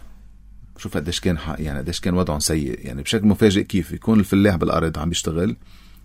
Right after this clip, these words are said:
فجأة يطلع عليه جيش تركي من طرابلس مع المقدمين لأنه مش قادرين يطلعوا منهم أو ما إلى هنالك،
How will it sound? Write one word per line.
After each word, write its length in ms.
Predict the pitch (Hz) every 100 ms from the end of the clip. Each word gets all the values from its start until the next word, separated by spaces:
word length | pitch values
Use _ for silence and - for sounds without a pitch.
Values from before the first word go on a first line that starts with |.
| - -
فجأة 240 | 123 123 123
يطلع 240 | 120 104
عليه 160 | 101 101
جيش 220 | 95 -
تركي 260 | 92 -
من 220 | 90 87 82
طرابلس 640 | 92 92 101 101 - - - - -
مع 120 | - 95
المقدمين 760 | 95 - 87 90 92 98 104
لأنه 200 | 95 95
مش 160 | 92 -
قادرين 220 | 92 98
يطلعوا 300 | 92 87 85
منهم 380 | 98 92 92 92
أو 140 | 80
ما 240 | 87 87 87
إلى 80 |
هنالك، 420 | 82 85 92 113